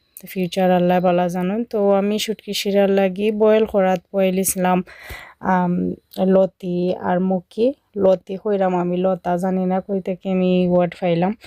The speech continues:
তো সবটা রেডি করার পরে আর কি, বয়েল করার পরে পানিটা ফালাইয়া এখন আমি চিংড়িটাও বাছিলছিলাম। তারপরে আমি এখন,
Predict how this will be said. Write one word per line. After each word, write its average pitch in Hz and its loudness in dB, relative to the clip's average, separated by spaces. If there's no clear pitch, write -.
তো 208 2
সবটা 226 0
রেডি 220 -2
করার 208 0
পরে 196 2
আর 185 0
কি, 190 -8
বয়েল 190 2
করার 185 2
পরে 185 2
পানিটা 190 0
ফালাইয়া 180 2
এখন 202 2
আমি 185 2
চিংড়িটাও 202 2
বাছিলছিলাম। 190 -4
তারপরে 185 0
আমি 180 0
এখন, 185 -2